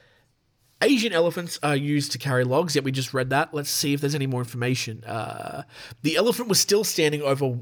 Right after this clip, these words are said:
uh, the man's body when authorities arrived at the scene. Uh, officers sedated the elephant so they can investigate the body. Um, the owner had been identified as the son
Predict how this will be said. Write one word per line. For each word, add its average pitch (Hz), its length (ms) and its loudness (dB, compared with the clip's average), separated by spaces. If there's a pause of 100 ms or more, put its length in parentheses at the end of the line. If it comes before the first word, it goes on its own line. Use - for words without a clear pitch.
uh, 123 200 2
the 127 100 -4
man's 131 320 0
body 127 440 0 (180)
when 139 160 0
authorities 160 500 2
arrived 127 340 4
at 120 60 -12
the 127 80 -8
scene. 123 460 -2 (440)
Uh, 117 220 -2
officers 165 480 2
sedated 170 480 4
the 170 140 0
elephant 135 380 -2
so - 100 -4
they 135 100 2
can 127 160 -6
investigate 123 460 -2
the 127 40 -4
body. 120 360 2 (840)
Um, 117 460 2
the 147 140 2
owner 214 240 6
had 165 180 2
been 160 100 4
identified 147 480 2
as 131 160 -2
the 135 80 -4
son 180 600 0